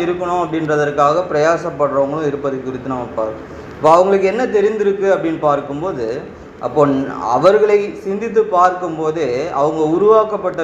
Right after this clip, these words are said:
விதத்தை குறித்து ஆச்சரியப்படுறாங்க. இப்போ எந்த வகையில உருவாக்கப்பட்டிருக்கிறோம் அப்படின்றத ஆச்சரியப்படுறாங்க. ஆனால் தங்களை உருவாக்கினவர் ஒருவர் இருக்கிறார் அப்படின்றதை குறித்து அவங்க அறிந்திருந்தோம். ஏன்னா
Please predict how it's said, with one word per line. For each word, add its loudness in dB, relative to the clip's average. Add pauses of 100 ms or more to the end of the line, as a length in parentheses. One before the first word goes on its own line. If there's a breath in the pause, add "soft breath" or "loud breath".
விதத்தை -6
குறித்து -4
ஆச்சரியப்படுறாங்க. 0 (440)
இப்போ -6 (100)
எந்த 4
வகையில 2 (140)
உருவாக்கப்பட்டிருக்கிறோம் 0
அப்படின்றத -2 (100)
ஆச்சரியப்படுறாங்க. -6 (540 loud breath)
ஆனால் 4 (320)
தங்களை 2
உருவாக்கினவர் 2
ஒருவர் -2
இருக்கிறார் 2
அப்படின்றதை -4
குறித்து -6
அவங்க -2 (100)
அறிந்திருந்தோம். -4 (400 loud breath)
ஏன்னா 4